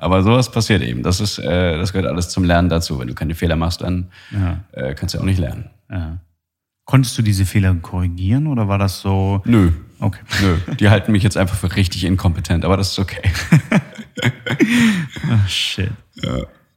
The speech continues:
Speaker 2: Hattest du denn nochmal, als du so einen Fehler gemacht hast, mit denen wieder zu tun und hast die quasi eines
Speaker 1: Vollkommen.
Speaker 2: Besseren belehren können?
Speaker 1: Nee, noch nicht.
Speaker 2: Okay, noch
Speaker 1: Nee,
Speaker 2: nicht.
Speaker 1: noch nicht. Das ist eben auch so ein Ding. Also wenn du, wenn du wirklich mal, äh, verkackt hast,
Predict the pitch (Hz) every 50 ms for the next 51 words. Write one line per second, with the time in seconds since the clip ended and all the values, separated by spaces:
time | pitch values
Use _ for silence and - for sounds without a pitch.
0 | _ _ _ - - 104 123 117 - 120 - 113 95 98 98 90 95 98 92 90
1 | 90 90 95 95 92 - - - - - - - - - - - - - - 98
2 | - - - - - - 113 117 - - 120 104 95 92 87 - - 95 90 87
3 | 90 90 - 71 - _ - 95 92 92 90 87 - - 92 87 - 98 92 101
4 | 98 98 98 92 95 92 - - 104 - - 110 110 113 107 95 95 95 90 -
5 | - - 95 92 87 87 87 92 92 - _ _ _ _ _ _ _ _ _ _
6 | _ _ _ _ _ _ _ _ - - 82 82 87 87 85 85 87 87 90 95
7 | - 101 104 101 92 92 92 92 95 87 87 85 82 80 87 87 82 85 85 82
8 | 85 85 87 90 - - 101 104 113 117 110 - 107 104 101 95 90 85 82 82
9 | - - - - - - 95 87 85 78 76 - 85 85 90 90 87 85 82 78
10 | 78 90 - - - - 95 95 92 104 101 107 92 104 98 98 71 80 98 92
11 | - 92 90 87 82 80 80 80 73 67 82 80 85 82 82 92 98 95 87 87
12 | 87 82 - 90 87 90 90 90 87 80 90 92 98 - - 95 - 90 87 87
13 | 87 90 90 87 82 - - - 69 76 78 78 65 62 64 64 - - - -
14 | 107 98 - 98 95 - - 90 85 92 - - -